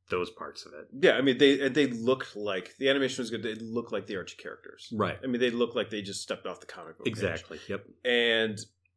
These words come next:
Speaker 2: and I mentioned it before, they feel like, it feels like an Archie comic, the way that, you know, it's segmented out,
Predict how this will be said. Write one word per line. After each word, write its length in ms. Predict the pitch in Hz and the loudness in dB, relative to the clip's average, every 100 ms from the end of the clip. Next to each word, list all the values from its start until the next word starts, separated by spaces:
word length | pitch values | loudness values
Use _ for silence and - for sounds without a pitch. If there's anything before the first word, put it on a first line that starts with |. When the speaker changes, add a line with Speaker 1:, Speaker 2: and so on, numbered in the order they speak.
| _ - | _ -2
Speaker 2:
and 100 | 127 | 2
I 40 | |
mentioned 340 | 123 123 - 113 | 4 2 0 -4
it 40 | |
before, 240 | 98 113 107 | -4 0 0
they 160 | 107 | 2
feel 500 | 117 - - 143 175 | -2 -4 -8 2 4
like, 360 | 110 95 87 - - _ _ _ _ _ _ _ | 4 0 -6 -8 -20 _ _ _ _ _ _ _
it 120 | 123 | -8
feels 280 | 120 131 123 | -2 2 2
like 100 | 131 | 2
an 60 | 123 | 0
Archie 200 | 113 - | -2 -2
comic, 300 | - 135 98 | -4 -2 -2
the 80 | 110 | -6
way 200 | 95 98 | -4 -2
that, 220 | 101 92 | -2 -4
you 100 | 95 | -4
know, 60 | 98 | -6
it's 360 | 90 _ - | -8 _ -6
segmented 500 | - 113 113 110 117 | -2 0 -2 -4 -4
out, 340 | 110 101 98 | -4 -2 -4